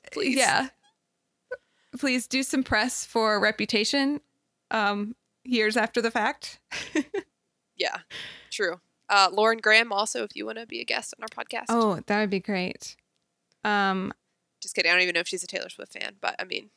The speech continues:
Speaker 1: who isn't?
Speaker 2: <laughs>
Speaker 1: What woman isn't, at least?
Speaker 2: True, in this day and age. Yeah, so favorite album besides Folklore and Evermore, just because that's just, I feel like we'll have to have
Speaker 1: So
Speaker 2: a different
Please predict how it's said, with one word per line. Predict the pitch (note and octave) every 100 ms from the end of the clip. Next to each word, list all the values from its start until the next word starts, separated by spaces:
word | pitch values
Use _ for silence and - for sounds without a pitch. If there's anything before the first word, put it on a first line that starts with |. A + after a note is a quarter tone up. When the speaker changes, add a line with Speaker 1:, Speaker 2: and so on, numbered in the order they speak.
| _ -
Speaker 1:
who | G3+
isn't? | - G#2 _ _ _ _ _ _ _
Speaker 2:
<laughs> | C#4 - - - - D4 E4 C#4+
Speaker 1:
What | D#4 G#3+
woman | G3+ A3 F#3
isn't, | E3+ -
at | - -
least? | - - - - _ _ _
Speaker 2:
True, | - - G#3+ F3 G#3 A3 _
in | G#3+
this | G#3+ G3+
day | - F3+
and | F3
age. | E3+ F3+ - _ _ _ _ _ _ _ _ _ _ _ _ _ _
Yeah, | D#4+ C#4+ F#3
so | - A#3 A3+
favorite | - B3 C4+ F4+ -
album | A#3+ A3 A3+
besides | G#3+ - A#3 G#3+ G#3+
Folklore | A#3 G#3+ G3+
and | F#3+
Evermore, | F#3+ F#3 F3+
just | F3+ F3+ -
because | F3+ G3 E3 - - _ _ _
that's | F3+ F3 -
just, | E3+ - - - _ _ _ _ _ _ _ _ _ _ _ -
I | _
feel | A3+
like | G#3+
we'll | G#3+
have | G#3
to | A3+
have | G3+
Speaker 1:
So |
Speaker 2:
a | F#3+
different | F#3+ - G3